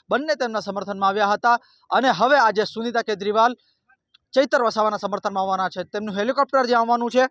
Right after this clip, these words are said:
તેની આસપાસ લોકોએ લાઈન લગાડી લીધી છે અને તેમના સમર્થનમાં લોકોએ આવવાની શરૂઆત પણ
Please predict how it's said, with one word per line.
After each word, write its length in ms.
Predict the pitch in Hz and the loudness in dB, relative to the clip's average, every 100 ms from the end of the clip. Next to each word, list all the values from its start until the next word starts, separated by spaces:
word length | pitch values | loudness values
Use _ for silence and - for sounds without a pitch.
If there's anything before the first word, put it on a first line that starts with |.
| _ _ - | _ _ -8
તેની 180 | 208 220 | -2 0
આસપાસ 460 | 208 240 240 - | 0 2 2 2
લોકોએ 340 | 208 208 214 190 | -4 0 2 4
લાઈન 260 | 196 196 | 2 2
લગાડી 360 | 175 202 262 262 | 0 2 4 4
લીધી 300 | 240 226 240 | 2 0 2
છે 200 | 247 247 - _ - | 2 2 -4 _ -2
અને 300 | 240 285 170 _ _ - _ | 2 4 2 _ _ -20 _
તેમના 280 | 226 247 254 | 0 2 2
સમર્થનમાં 600 | 233 226 247 220 214 208 | 2 0 0 0 2 2
લોકોએ 400 | 208 214 220 185 - - | 2 2 2 2 -2 -2
આવવાની 300 | 190 208 196 | 2 2 0
શરૂઆત 380 | 190 208 202 185 | -2 0 2 0
પણ 160 | 196 | -2